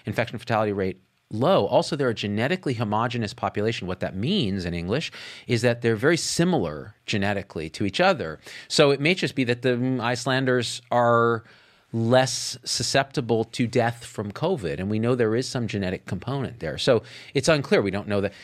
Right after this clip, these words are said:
they're a younger population. We know that. So that's already influencing that number. And maybe they have less chronic disease. I don't know the exact numbers. So the comorbidities that make you more likely to die. So infection fatality rate they found was point three. And that's been repeated in different parts of the world.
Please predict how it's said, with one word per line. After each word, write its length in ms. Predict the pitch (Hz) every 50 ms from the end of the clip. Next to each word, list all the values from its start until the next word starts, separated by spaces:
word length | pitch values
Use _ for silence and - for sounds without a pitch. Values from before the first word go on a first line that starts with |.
| - - -
they're 320 | 123 113 107 110 123 117 104
a 60 | 95
younger 320 | 90 98 107 123 147 170
population. 580 | 165 - 139 110 - 107 92 85 85 - - 107
We 100 | 92 90
know 160 | 90 90 90
that. 260 | 92 117 123 104 -
So 100 | - 110
that's 220 | 92 90 92 - -
already 640 | 95 92 87 87 90 95 104 135 151 170 180 - -
influencing 580 | - 107 120 127 - 113 101 90 - - 90 85
that 180 | 82 78 - -
number. 380 | 80 78 78 71 104 110 120 - - _ _ _ _ _ _ _ _ _ _ _ - - - - -
And 320 | 131 131 131 131 120 120
maybe 240 | 123 120 117 120 127
they 100 | 117 120
have 140 | 120 117 117
less 200 | 120 120 117 -
chronic 320 | - - 120 117 117 117
disease. 420 | - 113 98 110 117 117 117 113 110
I 80 | 104
don't 160 | 101 113 107
know 100 | 113 107
the 80 | 98 101
exact 360 | 90 90 95 95 90 - -
numbers. 400 | 92 92 98 92 82 85 87 -
So 340 | - - 139 127 117 110 - - - - - - - - - - - -
the 80 | 120
comorbidities 640 | - - 143 127 123 123 104 113 120 120 110 113 104 -
that 140 | 113 104
make 200 | 107 110 104 -
you 60 | 113 104
more 120 | 104 101
likely 280 | 95 92 92 - - 87
to 100 | 85 82
die. 300 | 101 110 113 92 85 87
So 220 | - 147 135 113 - - - - -
infection 380 | 143 120 170 175 - - 180
fatality 440 | - - 143 - 170 180 240 254 220
rate 340 | 147 117 107 107 107 - _ _ _ _
they 140 | - 123 117
found 280 | 117 - 120 113 120 117
was 100 | 113 -
point 280 | - - 135 131 127
three. 380 | - - 143 156 175 127 92 80
And 160 | 107 113 135
that's 160 | 160 190 185
been 220 | - - 277 262 226
repeated 400 | 190 - - 175 165 160 147 147
in 100 | 139 123
different 300 | 131 127 - 147 - -
parts 260 | - 120 113 - -
of 60 | 107
the 60 | 107
world. 440 | 101 98 104 104 101 101 101 95